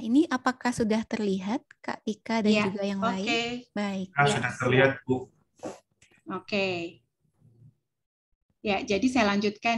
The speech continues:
Speaker 2: ya. Jadi kalau menurut Leiter dan Maslah itu ya, burnout itu adalah kelelahan secara emosional, fisik maupun mental yang menyebabkan berkembangnya konsep diri negatif dan kehilangan minat pada aktivitas sehari-hari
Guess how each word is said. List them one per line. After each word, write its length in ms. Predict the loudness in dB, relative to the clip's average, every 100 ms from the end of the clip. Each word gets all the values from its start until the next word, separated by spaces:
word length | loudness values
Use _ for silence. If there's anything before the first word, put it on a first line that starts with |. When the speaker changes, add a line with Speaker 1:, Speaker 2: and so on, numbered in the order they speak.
| 0
Speaker 2:
ya. 160 | -2
Jadi 240 | -2 -4 -2
kalau 160 | -4 -4
menurut 240 | -6 -8
Leiter 400 | -4 -4 -4 -4
dan 160 | -6 -6
Maslah 640 | -4 -6 -8 -10 -8 -6
itu 240 | -8 -10 -10
ya, 160 | -6
burnout 480 | -4 -4 -8 -8 -10 -8
itu 160 | -6 -2
adalah 240 | -2 -4
kelelahan 480 | -4 -4 -4 0 2
secara 400 | 0 -4 -8 -6
emosional, 880 | -6 -6 -6 -6 -4 -4 -2 -4 -4 -14 -20 _ -4
fisik 400 | -4 0 0 0
maupun 240 | -4 -4
mental 320 | -4 -4 -2
yang 160 | -2 -2
menyebabkan 480 | -6 -8 -8 -6 -6
berkembangnya 560 | -6 -6 -6 -4 -6
konsep 320 | -8 -8 -10
diri 240 | -10 -8 -6
negatif 640 | -6 -6 -10 -4 -4 -4
dan 240 | -2 0 0
kehilangan 480 | -2 -4 -6 -6
minat 320 | 0 2 2 -4
pada 320 | -12 -10 -12
aktivitas 480 | -14 -14 -10 -10 -8
sehari-hari 800 | -10 -8 -8 -10 -10 -8 -10